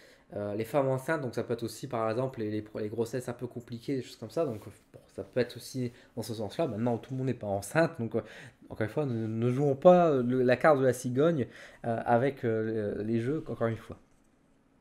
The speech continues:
Dans le sens, quand je dis ne jouez pas la carte de la cigogne, c'est dans le sens où, si vous ne connaissez pas, euh, cette expression-là, c'est dans le sens où, euh,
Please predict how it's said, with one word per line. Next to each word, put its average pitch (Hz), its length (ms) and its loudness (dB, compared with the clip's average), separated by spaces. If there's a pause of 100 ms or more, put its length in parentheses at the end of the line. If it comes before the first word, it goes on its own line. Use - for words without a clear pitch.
Dans 104 80 -2
le 104 60 -4
sens, 135 220 -2
quand 127 80 0
je 110 80 -2
dis 127 240 -4
ne 113 80 -8
jouez 117 140 0
pas 135 100 -2
la 123 80 0
carte 117 140 2
de 104 40 0
la 104 60 -14
cigogne, 127 280 0
c'est - 120 -14
dans 107 80 -4
le 104 60 -4
sens - 260 -4
où, 110 100 -4 (280)
si - 120 -12
vous 110 60 -8
ne - 40 -16
connaissez 117 320 0
pas, 127 180 4
euh, 120 100 2
cette - 160 -8
expression-là, 120 520 -4
c'est 135 140 -12
dans 107 60 -6
le 104 60 -10
sens - 280 -8
où, 107 160 -2
euh, 92 120 -2